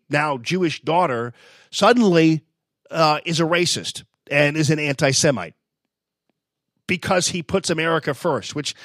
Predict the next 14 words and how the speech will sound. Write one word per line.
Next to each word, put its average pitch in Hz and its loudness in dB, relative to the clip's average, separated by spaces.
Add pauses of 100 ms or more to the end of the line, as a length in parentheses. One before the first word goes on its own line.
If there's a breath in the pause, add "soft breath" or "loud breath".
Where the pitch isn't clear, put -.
(160 loud breath)
again, 151 0
doesn't 208 2
make 208 -4
any 185 -2
sense. 151 -8 (220 loud breath)
And 151 -4
I 214 2
realize 233 0
that 151 -8
we 175 -8
have 175 -4
to 180 -4
be 156 -4
sympathetic, 147 -4